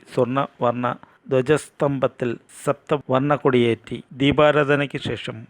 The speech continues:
കുറയും പവിത്രവും നൽകി ആചാര്യവരണം നടത്തിയ ശേഷമായിരുന്നു കൊടിയേറ്റം. അത്താഴ പൂജ, കൊടിപ്പുറത്ത് വിളക്ക് എന്നിവ നടന്നു. രാവിലെ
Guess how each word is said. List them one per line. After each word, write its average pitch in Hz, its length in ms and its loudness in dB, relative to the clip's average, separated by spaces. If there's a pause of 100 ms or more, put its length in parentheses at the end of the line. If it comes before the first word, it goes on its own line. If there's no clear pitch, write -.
(240)
കുറയും 156 420 2 (300)
പവിത്രവും 147 600 0
നൽകി 120 360 -4 (200)
ആചാര്യവരണം 139 920 0 (380)
നടത്തിയ 123 340 -4
ശേഷമായിരുന്നു 117 840 -6 (360)
കൊടിയേറ്റം. 117 580 -4 (200)
അത്താഴ 143 460 2
പൂജ, 135 300 0 (500)
കൊടിപ്പുറത്ത് 127 580 0
വിളക്ക് 120 420 -2 (220)
എന്നിവ 123 300 -4
നടന്നു. 110 380 -8 (260)
രാവിലെ 135 400 4